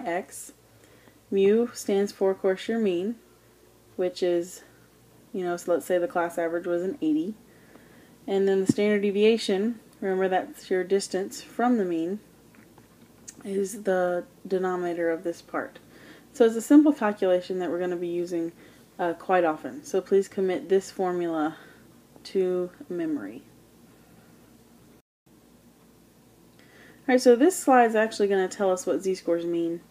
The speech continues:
If I do my calculation, I come up with a negative two point three z-score. I'm two point three standard deviations below the mean. If I come out with a positive one point eight, that means I'm one point eight standard deviations above the mean.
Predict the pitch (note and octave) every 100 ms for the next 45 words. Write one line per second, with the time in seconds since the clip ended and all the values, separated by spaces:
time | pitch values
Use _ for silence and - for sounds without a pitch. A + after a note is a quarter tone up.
0 | - - - - - G3+ G#3+ A3+ A#3 A#3
1 | A#3 A3+ A3 G#3+ G#3 G3+ G3+ G3 F#3 G3+
2 | F#3+ F#3 F3+ F3 F3+ F3+ G3 F#3+ - G3
3 | G3 E3+ - F3+ F3 F3 - F3+ F3 F3
4 | F3 - - - - - F3 F3 G3 F#3
5 | E3+ C#3+ F3 F3 - E3+ E3 E3+ E3 D#3+
6 | D#3+ E3+ E3+ - E3 E3 D#3 D#3 D3 D3+
7 | G#3 - - - - - - - - F#3+
8 | - G#3 G3+ F#3 F#3 - G3 G3 G3 F#3
9 | F#3 F3+ F#3 E3 E3+ E3+ F3 E3+ F3 E3+
10 | E3+ D#3 D#3 E3 F3+ F3 F3 F3 D#3+ F3
11 | - E3 D#3+ D3+ D#3 D3+ D3+ - D3+ D3+
12 | C#3+ C#3 C#3+ D3+ C3+